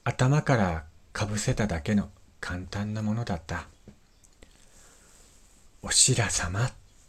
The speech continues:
という名前までつけて、いつまでも、いつまでも大事にして拝んだんだってさ。お白様は今では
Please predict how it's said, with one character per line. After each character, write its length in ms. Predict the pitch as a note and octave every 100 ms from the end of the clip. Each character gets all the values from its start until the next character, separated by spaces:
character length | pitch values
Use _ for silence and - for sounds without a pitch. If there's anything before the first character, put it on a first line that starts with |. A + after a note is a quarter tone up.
| - -
と 160 | - F#2+
い 260 | G2 G2+
う 120 | G2 - -
名 140 | E2+ F2+
前 200 | G#2 A#2
ま 120 | B2
で 100 | G#3+
つ 100 | -
け 120 | G2+
て、 260 | - F2 - - - _ _
い 80 | -
つ 200 | - -
ま 160 | E2 E2+
で 160 | C3
も、 200 | A#2+ E2+ - - _ _ _ -
い 60 |
つ 200 | - -
ま 120 | - -
で 140 | B2
も 140 | C#3
大 240 | C3 A2+ A#2+
事 140 | A#2+
に 120 | A2+ G2+
し 80 |
て 240 | - C3+ - - - - _ - _ _ _ _ -
拝 300 | F2 F2 G2
ん 40 |
だ 120 | F#2+
ん 60 | E2
だ 100 | -
っ 40 |
て 140 | - -
さ。 260 | - - - - _ _ _ - _ _ _ - - - - - - - - - - _ _ -
お 120 | A#2
白 240 | - F#3
様 320 | F3+ D#3 B2+
は 120 | A2+ A#2
今 200 | D#3 C#3
で 120 | A#2+
は 360 | G#2 F2+ E2